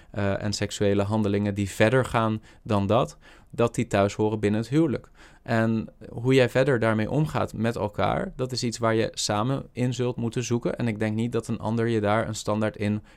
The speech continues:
kan opleggen die die niet kan onderbouwen vanuit de Bijbel. De Bijbel spreekt hier simpelweg niet zo heel erg veel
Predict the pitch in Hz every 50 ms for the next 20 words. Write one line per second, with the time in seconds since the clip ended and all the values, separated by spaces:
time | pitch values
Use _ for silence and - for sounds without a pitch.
0 | - _ - - 107 104 107 - - 147 147 143 120 101 95 - - 123 139 139
1 | - - - - - - 117 113 117 110 113 110 117 120 117 - - 113 113 -
2 | 107 107 107 101 98 92 92 104 107 - 113 104 101 104 - - - 113 113 113
3 | 117 117 127 117 101 104 110 110 120 123 135 131 131 123 123 - - - - -
4 | - - - 139 143 147 - 127 113 - - 113 107 110 107 107 107 - 110 113
5 | 110 - - 110 101 101 104 101 95 95 98 98 - - - 98 98 98 98 -